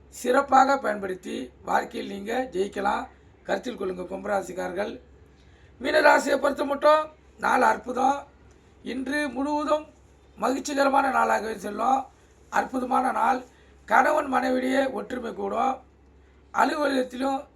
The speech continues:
சக ஊழியருடைய ஒத்துழைப்பு கிடைக்கும். மேல் அதிகாரிகள் உங்களுடைய பேச்சுக்கு மரியாதை கொடுப்பார்கள். அதேபோல் அவங்ககிட்ட இருந்து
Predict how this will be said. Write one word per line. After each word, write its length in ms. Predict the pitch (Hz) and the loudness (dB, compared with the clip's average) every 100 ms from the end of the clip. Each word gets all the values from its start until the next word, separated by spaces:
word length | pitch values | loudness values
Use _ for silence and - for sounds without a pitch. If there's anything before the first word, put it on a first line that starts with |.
| - | -6
சக 240 | 214 240 247 | -2 0 -2
ஊழியருடைய 460 | 247 269 233 220 233 - 190 | -2 -4 -4 -6 -4 -4 -6
ஒத்துழைப்பு 380 | 196 269 254 196 | -6 -4 -6 -6
கிடைக்கும். 420 | 180 175 - 226 254 - - - - - | -8 -6 -4 -2 -2 -8 -20 -20 -20 -4
மேல் 220 | 247 311 302 | 2 4 4
அதிகாரிகள் 580 | 269 269 262 254 262 269 269 - - - - _ _ _ - _ - | 4 2 2 2 0 -2 -4 -14 -20 -20 -20 _ _ _ -20 _ -16
உங்களுடைய 420 | 196 214 202 208 220 - - | -10 -8 -8 -6 -6 -6 -4
பேச்சுக்கு 460 | 226 240 262 - 247 190 | -4 -4 -8 -6 -6 -6
மரியாதை 320 | 185 226 233 196 | -4 -2 -2 -4
கொடுப்பார்கள். 560 | 190 180 190 196 233 269 - - - _ - | -8 -4 -4 -2 -4 -8 -16 -20 -20 _ -4
அதேபோல் 540 | 196 233 233 240 254 - - - - - - - - - | 0 0 2 2 2 0 -12 -20 -20 -20 -20 -20 -6 0
அவங்ககிட்ட 340 | 208 208 208 233 | 2 0 -2 -2
இருந்து 240 | 226 208 | -2 -4